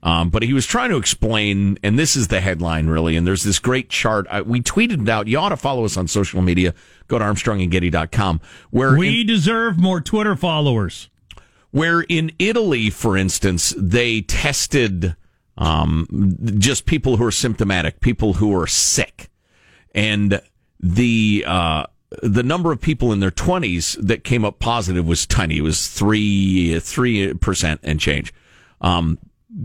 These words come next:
Speaker 1: because people in their twenties who have it often are asymptomatic or they have mild symptoms. They just think they got a little cold or something like that. Uh, in South Korea, where they're testing everybody they can throw a test at,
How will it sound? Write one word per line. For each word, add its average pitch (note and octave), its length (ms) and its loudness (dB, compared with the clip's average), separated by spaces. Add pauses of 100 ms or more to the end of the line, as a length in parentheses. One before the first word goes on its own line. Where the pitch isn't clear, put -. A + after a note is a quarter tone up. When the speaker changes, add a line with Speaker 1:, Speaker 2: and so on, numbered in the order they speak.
(160)
Speaker 1:
because A2+ 460 0
people D3+ 380 0
in A#2+ 80 0
their G2+ 80 0
twenties C#3+ 400 0
who F#2+ 60 2
have F2+ 200 0
it F2 160 -4
often G#2+ 400 -2
are F#2+ 160 0
asymptomatic G2+ 920 0
or F#2 100 2
they F2 140 2
have E2+ 120 0
mild G2+ 300 0
symptoms. F#2 400 -2
They F#2+ 80 2
just F2 260 -2
think F#2 200 -4
they E2+ 100 0
got E2 140 0
a - 20 0
little D#2+ 160 0
cold D2 320 -2
or C#2+ 60 -2
something - 280 -2
like C2 180 -2
that. D#2 200 -2 (460)
Uh, G#2+ 320 0
in A#2+ 100 0
South E3 280 -2
Korea, E3 280 0
where G#2+ 160 0
they're G#2 160 0
testing G#2+ 480 -2
everybody G#2+ 380 0
they F#2+ 100 0
can F2 160 -2
throw G#2+ 260 0
a F2+ 60 -2
test - 400 -2
at, D2+ 280 -2